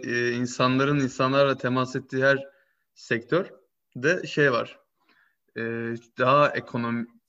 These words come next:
daha endüstriyel değil, daha insana yakın olma durum var. Yani oradaki doktor hızlı çalışıp senin için diğer hastayı alır. Yani İngiltere'de de, diğer ülkelerde de öyle bir şey yok. Gerçi benim çok, yani bu,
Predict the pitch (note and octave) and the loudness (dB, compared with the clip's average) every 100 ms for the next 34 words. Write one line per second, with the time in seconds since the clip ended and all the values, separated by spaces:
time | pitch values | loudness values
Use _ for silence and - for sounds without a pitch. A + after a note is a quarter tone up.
0 | - - _ - - - - - - - | -20 -20 _ -20 -20 -20 -20 -20 -20 -20
1 | - - A#2+ B2 B2+ B2+ B2 - C3+ B2+ | -20 -6 0 2 2 0 -4 -10 0 4
2 | B2+ B2 D3+ F#3+ C#3+ D3 D3 C3 B2+ C#3 | 4 2 -4 0 2 4 4 0 -2 0
3 | C3+ G2 A#2+ C#3 C3+ B2 B2 A#2+ B2 B2+ | 0 0 -4 -4 -4 -2 -2 -4 -4 -4
4 | A2 G#2+ A2 B2 D3+ D#3 C#3+ C3+ C#3+ - | -4 -4 -2 2 2 2 -2 0 0 2
5 | D3+ C3+ C#3+ C3 D3 C#3 C3 - - _ | 0 2 -2 -4 -2 0 0 -4 -10 _
6 | _ _ - D3 D3 D3 D3+ C#3+ C#3 C#3 | _ _ -2 2 2 0 0 4 4 4
7 | C3+ D3+ C#3 C3+ B2+ - - _ _ _ | 2 2 4 4 0 -4 -12 _ _ _
8 | _ - - B2+ C#3+ D3 C3+ D3+ C#3+ C3 | _ -10 -8 -4 -2 -2 2 4 4 2
9 | B2+ B2+ - - _ _ _ _ - B2 | 0 -2 -4 -18 _ _ _ _ -18 -6
10 | C#3 C#3+ C#3 C3 C#3 C3+ C3+ C3+ C#3 C3+ | -4 -4 -6 -2 0 0 -2 -4 -4 -4
11 | C#3 C#3+ C3+ C#3 A#2+ D#3+ - G#3 A3 A3+ | -6 -8 -8 -6 -2 -2 -2 -4 -4 -6
12 | - _ _ _ _ _ _ _ _ _ | -14 _ _ _ _ _ _ _ _ _
13 | _ _ - C#3+ - D3 D3 D3 C#3+ D3 | _ _ -14 -14 -14 -12 -2 0 2 0
14 | C#3+ D#3 D#3 | 0 0 -2